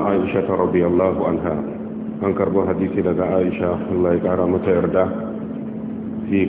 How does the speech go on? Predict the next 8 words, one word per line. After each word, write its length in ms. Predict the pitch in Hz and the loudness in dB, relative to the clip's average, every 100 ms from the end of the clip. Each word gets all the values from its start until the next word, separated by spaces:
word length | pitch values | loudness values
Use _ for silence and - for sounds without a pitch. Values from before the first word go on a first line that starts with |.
| 110 | 0
qissati 520 | 113 113 110 107 101 - | 0 0 0 0 -2 0
salati 360 | 95 104 104 104 | 0 2 2 2
Rasulillahi 760 | 98 85 101 95 87 95 92 90 | 0 0 0 0 0 0 0 0
bin 200 | 87 85 | 0 2
nas. 200 | 90 85 - - - - - - - - - - - - - - - - - - - - - - 98 | 0 -2 -4 -8 -8 -8 -8 -8 -8 -8 -8 -8 -8 -8 -8 -8 -8 -8 -6 -6 -6 -6 -8 -6 0
Game 200 | 98 104 | 4 4
da 100 | 110 | 4
labarin 800 | 95 92 104 107 107 101 101 104 | 4 4 4 4 4 4 4 2